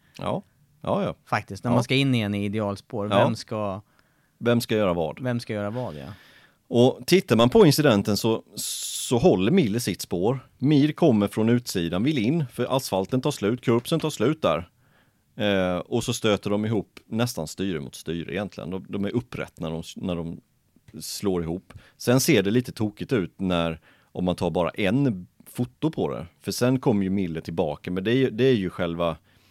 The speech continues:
Speaker 1: returen, om man nu får säga så. Man kan inte, man kan inte egentligen kolla på det där. Och, och jag tror inte, jag är nästan helt säker på att Millers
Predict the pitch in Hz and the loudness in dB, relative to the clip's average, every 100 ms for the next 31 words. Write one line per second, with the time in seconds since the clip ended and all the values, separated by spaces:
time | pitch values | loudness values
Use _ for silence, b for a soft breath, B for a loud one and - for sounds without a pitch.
0 | b b 85 95 - 143 113 80 80 135 | b b -6 -6 -4 -2 -2 -2 -4 0
1 | 143 143 92 87 87 80 90 95 120 104 | 0 0 -2 -4 -6 -6 -6 -4 -4 -6
2 | 90 104 98 107 92 87 87 82 80 - | -6 -8 -6 -8 -6 -4 -4 -6 -8 -6
3 | 98 76 - 113 120 - - _ b b | -4 -6 -8 -6 -6 -10 -14 _ b b
4 | b b b b b b b _ - 127 | b b b b b b b _ 0 0
5 | 143 139 139 120 185 156 110 135 139 - | 4 6 6 4 4 4 6 4 4 0
6 | 80 92 b b b b b 110 123 123 | -4 -4 b b b b b 0 0 0
7 | 98 95 - 80 73 85 92 80 - 104 | -2 -4 -4 -6 -6 -8 -6 -6 -8 -8
8 | 104 120 131 127 120 120 - - | -2 0 2 2 0 -2 -6 -12